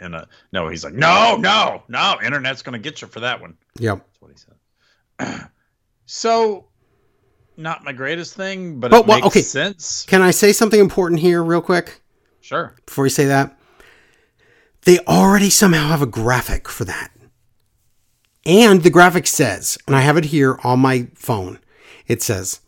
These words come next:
Speaker 2: "Fox SmackDown tonight, Women's Championship, Bianca Belair versus Zelina Vega."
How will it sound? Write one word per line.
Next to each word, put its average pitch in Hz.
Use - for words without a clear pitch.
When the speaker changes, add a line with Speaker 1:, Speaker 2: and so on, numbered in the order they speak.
Speaker 2:
"Fox -
SmackDown 175
tonight, 131
Women's 226
Championship, 185
Bianca 160
Belair 165
versus 139
Zelina 135
Vega." 107